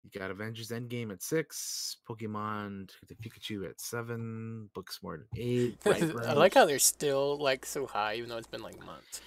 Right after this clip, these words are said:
Speaker 1: Yeah, they're, they're top ten still, even though it's been, yeah, like, fucking, what, three months, two months? It's crazy.
Speaker 2: Jesus.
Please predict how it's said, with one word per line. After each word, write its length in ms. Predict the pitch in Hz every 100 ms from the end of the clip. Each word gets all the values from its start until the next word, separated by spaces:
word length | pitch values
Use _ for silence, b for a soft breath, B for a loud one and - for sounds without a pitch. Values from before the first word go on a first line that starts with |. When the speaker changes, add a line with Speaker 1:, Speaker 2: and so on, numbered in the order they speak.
| B
Speaker 1:
Yeah, 220 | 131 165
they're, 160 | 147 151
they're 200 | 127 147
top 340 | - 202 170
ten 200 | - 170 143
still, 280 | - 92
even 200 | 90 98
though 100 | 104
it's 160 | 101 -
been, 280 | 98 90 87
yeah, 140 | 87 80
like, 180 | 78 - _ _ _ _ _
fucking, 320 | - 82 76 71 -
what, 180 | 85 60 _ - _ _
three 180 | - 95
months, 360 | 95 104 104 -
two 160 | -
months? 420 | 107 104 110 - - _ _
It's 60 | -
crazy. 600 | - 71 64 - - - - -
Speaker 2:
Jesus. 240 | 196 -